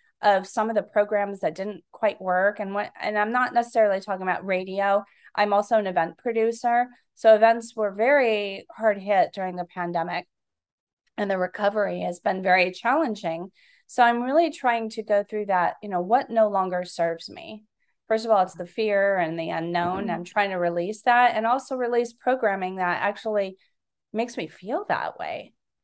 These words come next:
Speaker 2: Yeah.
Speaker 1: So, yeah, I mean, it, it's interesting. I definitely, let's talk about mindset, emotion set, and energy set and how it relates, first of all, to business. I think a lot of our listeners definitely are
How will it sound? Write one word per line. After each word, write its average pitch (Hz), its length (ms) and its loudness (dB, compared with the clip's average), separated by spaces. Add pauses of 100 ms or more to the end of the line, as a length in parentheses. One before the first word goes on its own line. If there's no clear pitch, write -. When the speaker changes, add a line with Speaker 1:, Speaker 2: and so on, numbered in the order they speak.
(100)
Speaker 2:
Yeah. 196 140 -12
Speaker 1:
So, 190 800 4
yeah, 220 580 4
I 220 80 2
mean, 220 220 0
it, 196 240 -4
it's 233 440 -4
interesting. 262 600 0
I 208 140 4
definitely, 277 600 2 (220)
let's 339 160 -2
talk 440 220 2
about 247 400 6 (160)
mindset, 220 600 2
emotion 214 420 -4
set, 214 260 2
and 196 240 -4
energy 190 640 -6
set 190 320 4 (140)
and 208 160 -4
how 220 240 4
it 180 80 0
relates, 190 420 -4
first 226 300 -2
of 233 80 -4
all, 208 140 4
to 190 100 -8
business. 175 400 -4
I 214 60 -2
think 262 200 -4
a 226 60 2
lot 196 200 2
of 190 80 -2
our 175 200 0
listeners 180 560 -4
definitely 185 580 -2
are 180 380 0